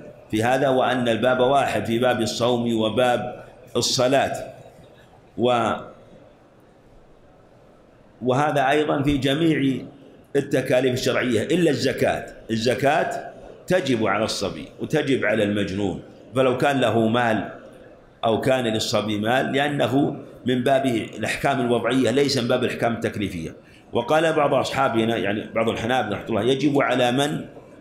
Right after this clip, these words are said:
أطاقه، الذي يطيق الصوم قالوا يجب عليه.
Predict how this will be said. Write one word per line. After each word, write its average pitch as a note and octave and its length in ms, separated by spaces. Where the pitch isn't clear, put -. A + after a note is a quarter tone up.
أطاقه، B2 640
الذي C3+ 220
يطيق D3 320
الصوم C#3 420
قالوا C3+ 460
يجب B2 280
عليه. G2+ 280